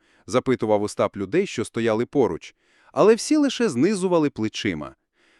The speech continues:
Тираж журналу з його фотографіями був розкуплений за лічені хвилини.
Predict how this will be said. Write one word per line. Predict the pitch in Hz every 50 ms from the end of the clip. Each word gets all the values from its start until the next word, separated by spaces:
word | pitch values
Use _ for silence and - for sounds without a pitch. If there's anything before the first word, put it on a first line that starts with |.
| _ _
Тираж | - 131 143 160 160 139
журналу | 110 107 147 170 170 165 165 156 147 143 131 113
з | 110
його | 123 123 123 143
фотографіями | - - 127 - 127 113 139 175 214 220 - - 135 110 92 85 80 76 _ _ _ _ -
був | 113 185 254 233
розкуплений | 233 220 196 - - 262 285 - - 240 233 233 226 202
за | 131 113 123 135
лічені | 208 277 277 - - 247 226 226
хвилини. | 202 - 180 190 196 180 131 95 76 67 67 65 67